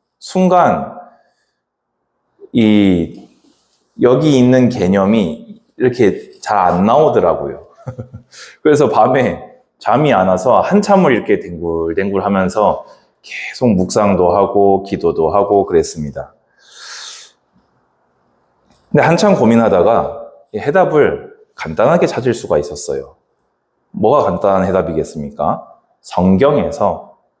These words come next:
성령 행전이라는 별명이 있는 사도 행전에서, 어, 그 해답을 찾을 수 있었습니다. 오늘 우리 청년들도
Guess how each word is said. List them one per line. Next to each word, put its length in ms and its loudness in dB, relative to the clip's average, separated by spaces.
성령 760 2
행전이라는 840 0
별명이 500 -4
있는 340 -6
사도 540 0
행전에서, 920 -2
어, 160 -10
그 640 0
해답을 720 0
찾을 340 0
수 420 0
있었습니다. 720 -6
오늘 160 4
우리 180 2
청년들도 1120 2